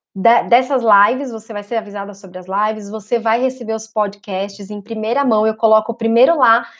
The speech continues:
depois eu coloco nos podcasts, além de outros conteúdos e enquetes,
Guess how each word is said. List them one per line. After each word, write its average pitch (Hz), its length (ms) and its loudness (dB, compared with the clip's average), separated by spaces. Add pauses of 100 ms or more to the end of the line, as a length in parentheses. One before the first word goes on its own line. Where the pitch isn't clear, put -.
(240)
depois 277 500 4
eu 370 80 0
coloco 262 440 4
nos 254 160 0
podcasts, 208 880 -4 (260)
além 294 480 4
de 262 100 2
outros 277 380 2
conteúdos 233 920 -2
e 226 60 -6
enquetes, 220 720 -4